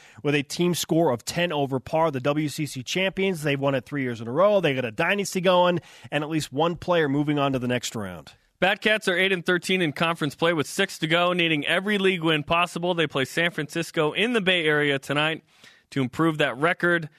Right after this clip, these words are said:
Speaker 2: Uh, six Eastern on B Y U Radio and the W dot T V, Cougars and Dons.
Speaker 1: Eric Mika scored seventeen points, grabbed seven rebounds in twenty minutes of play for his Italian team, Via Pesaro, in a loss to Banco di Sud.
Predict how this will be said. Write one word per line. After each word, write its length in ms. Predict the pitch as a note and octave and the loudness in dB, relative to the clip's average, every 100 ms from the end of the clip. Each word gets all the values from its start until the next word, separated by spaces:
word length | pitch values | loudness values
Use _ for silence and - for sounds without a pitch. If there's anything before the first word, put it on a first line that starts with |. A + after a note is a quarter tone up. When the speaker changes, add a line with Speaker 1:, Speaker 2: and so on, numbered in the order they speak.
| _ _ - | _ _ -4
Speaker 2:
Uh, 200 | A2+ A2 | -2 -2
six 400 | - A3+ B3 - | -4 -4 -4 -4
Eastern 380 | G3 F#3 F3 D#3+ | -4 -2 -2 0
on 160 | C3 | 0
B 160 | A2+ C#3+ | 0 0
Y 160 | D#3 C#3+ | 2 0
U 120 | C3+ | 0
Radio 280 | C#3 D3+ D3+ | 0 0 0
and 200 | B2+ A2+ | -2 -4
the 60 | |
W 580 | A2 A2+ C3+ D3+ D3+ D3+ | -4 -2 -2 -2 -4 -4
dot 300 | C3+ A#2+ G#2+ | -2 -2 -4
T 160 | - C3 | -6 -4
V, 160 | C3+ | -4
Cougars 560 | - - D3 D#3 D#3+ - | -6 -8 -6 -4 -6 -8
and 360 | C3+ C3+ C3+ B2 | -10 -8 -8 -6
Dons. 540 | G#2+ G#2 F#2+ D#2+ - G3 | -8 -8 -10 -14 -6 0
Speaker 1:
Eric 320 | A3+ A#3 - | 2 2 2
Mika 380 | G#3+ A#3+ G3+ D3 | 0 2 2 2
scored 340 | - F#3+ E3 | 2 2 2
seventeen 540 | - A3 G#3 - G3+ | 2 0 0 -4 -4
points, 380 | F3 G3 G3+ E3 | 0 2 2 0
grabbed 280 | F3+ E3 D3+ | 2 2 2
seven 380 | - G3+ F#3+ F3 | 0 0 0 0
rebounds 540 | E3+ G3+ D#3+ D3 E3 | 0 0 2 2 0
in 140 | D3+ C#3 | -2 -4
twenty 320 | - F#3+ G3 | 0 0 2
minutes 260 | F#3 E3+ D#3+ | 0 -2 -4
of 140 | - | -4
play 240 | E3 F3 | 0 0
for 280 | E3+ E3+ D3+ | 0 0 0
his 220 | C#3+ E3 | 2 0
Italian 540 | D3 - F3 F#3+ E3 C#3+ | -2 -2 0 2 2 0
team, 240 | D#3+ E3 | 0 0
Via 260 | C#3 E3 D3+ | 2 2 2
Pesaro, 600 | C#3 - E3+ C#3 D#3 F#3 | 0 0 2 2 2 0
in 180 | F3 E3 | 0 0
a 240 | D3+ D3 | 2 0
loss 380 | C3+ E3+ G#3 - | 2 2 2 0
to 260 | - D#3+ C#3 | 2 2 2
Banco 720 | F3+ A3+ C4 B3 B3 A#3+ A3 | 0 0 2 4 6 6 4
di 240 | E3 F3+ F#3 | 0 0 0
Sud. 500 | - A#3 F#3 A#2 | 2 4 4 0